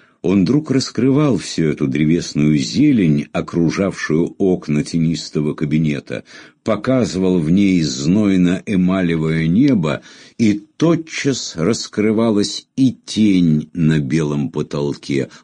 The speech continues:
Потолок светлее становился фиолетовым. Потом опять затихало,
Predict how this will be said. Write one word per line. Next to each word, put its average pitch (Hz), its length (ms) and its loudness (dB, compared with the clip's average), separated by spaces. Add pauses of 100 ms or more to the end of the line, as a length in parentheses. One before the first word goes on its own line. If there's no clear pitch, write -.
Потолок 85 480 0
светлее 73 580 -4
становился 65 920 -8
фиолетовым. 55 1000 -8 (220)
Потом 65 280 -4
опять 57 300 -6
затихало, 82 720 -4